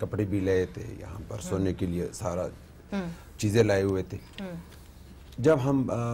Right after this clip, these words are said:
Speaker 1: Prime Minister साहब की तरफ से message आया, हमारे दो फाटा का एमएनए थे,
Speaker 2: हम्म।
Speaker 1: उसके पार्टी से, अ, ruling party से उनका
Speaker 2: हम्म।
Speaker 1: ताल्लुक है, नज़ीर और शाहबुद्दीन,
Speaker 2: हम्म।
Speaker 1: कि Prime Minister ने कहा कि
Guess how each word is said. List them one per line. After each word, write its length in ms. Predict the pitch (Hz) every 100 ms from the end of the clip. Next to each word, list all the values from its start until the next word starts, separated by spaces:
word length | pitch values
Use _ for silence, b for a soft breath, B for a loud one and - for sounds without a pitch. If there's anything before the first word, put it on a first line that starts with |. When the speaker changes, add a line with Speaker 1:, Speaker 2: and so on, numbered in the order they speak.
| 117 117 113 -
Speaker 1:
Prime 160 | 127
Minister 240 | 123 123 -
साहब 160 | 113 -
की 60 | 117
तरफ 220 | 110 101
से 140 | -
message 380 | 101 104 131 113
आया, 120 | 113
हमारे 280 | 101 101 101
दो 120 | 95
फाटा 380 | 92 90 87 98
का 280 | - 95 -
एमएनए 320 | 101 104 104
थे, 120 | 101 110
Speaker 2:
हम्म। 200 | 107 104
Speaker 1:
उसके 220 | - 107
पार्टी 380 | - 90 - 107
से, 180 | -
अ, 340 | - 76 90 -
ruling 320 | 92 95 92
party 260 | - - -
से 120 | 92
उनका 200 | 90 92
Speaker 2:
हम्म। 100 | 90
Speaker 1:
ताल्लुक 280 | 90 95 90 110
है, 100 | 98
नज़ीर 520 | 98 87 98 110 -
और 600 | - - 80 - - -
शाहबुद्दीन, 500 | - - - 62 80 - -
Speaker 2:
हम्म। 120 | 185 160 B B -
Speaker 1:
कि 60 |
Prime 220 | - 110
Minister 300 | 107 104 -
ने 80 | 123
कहा 220 | 113 110
कि 440 | 107 107 98 101